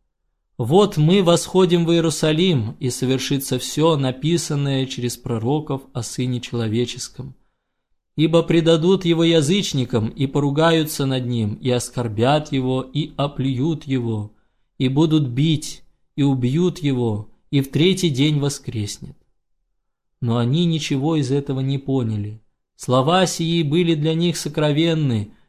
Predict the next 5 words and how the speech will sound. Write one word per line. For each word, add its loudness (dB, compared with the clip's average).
и -2
они 2
не 0
разумели 0
сказанного. -6